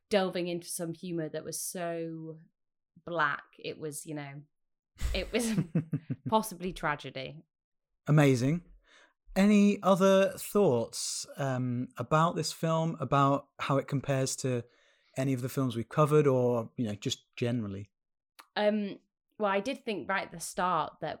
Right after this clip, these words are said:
Speaker 1: we were gonna have a kind of horse whisperer type situation.
Speaker 2: Oh, yeah?
Speaker 1: Yeah, so, you know, when we saw, um, Ingvar training his most beloved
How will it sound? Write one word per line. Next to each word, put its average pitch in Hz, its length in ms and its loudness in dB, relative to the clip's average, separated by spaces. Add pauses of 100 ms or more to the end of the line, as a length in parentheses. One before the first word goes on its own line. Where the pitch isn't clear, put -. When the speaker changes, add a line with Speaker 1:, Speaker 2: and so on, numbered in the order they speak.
Speaker 1:
we 165 140 -6
were 160 100 -6
gonna 160 180 -6
have 160 200 -10
a 156 40 -10
kind 156 220 -10
of 147 140 -12 (160)
horse 165 360 -8
whisperer 139 640 -14 (720)
type - 320 -8
situation. 160 680 -6
Speaker 2:
Oh, 156 60 2
yeah? 160 320 2 (360)
Speaker 1:
Yeah, 180 280 -2
so, 170 160 -6
you 170 320 -6
know, 170 120 -2
when 165 140 -6
we 160 100 -8
saw, 160 420 -6 (500)
um, 156 340 -6
Ingvar 143 600 -4 (560)
training 160 680 -2
his 147 340 -10 (160)
most 165 340 -8
beloved 147 420 -10